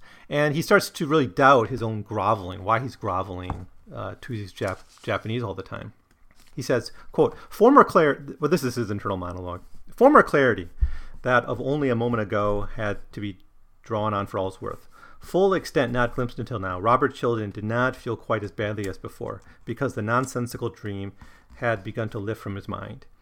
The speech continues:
I showed up here with this such anticipation," he recalled, "near adolescent romantic haze befuddling me as I ascended stairs. But reality cannot be ignored. We must grow up. And this is the straight dope right here.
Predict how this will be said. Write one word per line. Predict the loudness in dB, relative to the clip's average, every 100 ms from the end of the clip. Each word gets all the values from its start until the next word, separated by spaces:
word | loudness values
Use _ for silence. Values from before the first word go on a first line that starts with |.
| -20 -12
I | -10
showed | -4 0 2
up | 2 2
here | 2
with | 2
this | -2 -4
such | -4 -4
anticipation," | -6 -8 -10 -8 -6 -8 -10
he |
recalled, | -12 -12 -12 -14 -14 -6
"near | -2 -2 0
adolescent | 0 0 -2 -4 -10 -8
romantic | -10 -8 -8 -10 -12
haze | -10 -10 -12
befuddling | -16 -8 -6 -6 -8
me | -10 -12 -16 -20 -10
as | -6 -4
I |
ascended | -6 -6 -8 -8 -10
stairs. | -12 -12 -12 -18 -20 -4
But | -4
reality | -2 2 4 2 0
cannot | -4 -4
be | -4
ignored. | -8 -6 -6 -6
We | -6
must | -6 -6 -6
grow | -8 -6
up. | -10 -12 -20 -16 -8
And | 0
this | 2 2
is | -4
the | -6
straight | -2 -2 -2
dope | -4 -6 -4
right | 4 4 4
here. | -4 -8 -8 -10